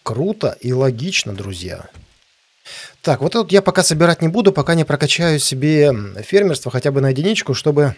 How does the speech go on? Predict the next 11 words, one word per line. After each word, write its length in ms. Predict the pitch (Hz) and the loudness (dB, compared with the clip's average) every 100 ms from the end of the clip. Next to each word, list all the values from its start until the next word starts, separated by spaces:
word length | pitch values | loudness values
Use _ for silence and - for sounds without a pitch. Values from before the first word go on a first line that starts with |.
| - | -8
был 380 | 117 139 160 143 | -4 -2 0 -2
сбор 500 | 135 107 123 165 107 _ _ _ _ _ _ _ - | -6 -4 -2 -2 -4 _ _ _ _ _ _ _ -10
в 140 | 117 | -6
два 180 | 127 160 | 2 4
раза 240 | 147 135 | 6 4
больше, 340 | 123 202 202 120 | 2 0 0 -4
чем 240 | - 139 | 0 0
надо. 300 | 139 107 - - - - - - - - - | 0 -4 -10 -12 -16 -16 -16 -16 -16 -14 -6
Потому 280 | 127 190 | 0 2
пока 240 | 170 139 165 | 2 0 -2
что 300 | - 156 | 0 0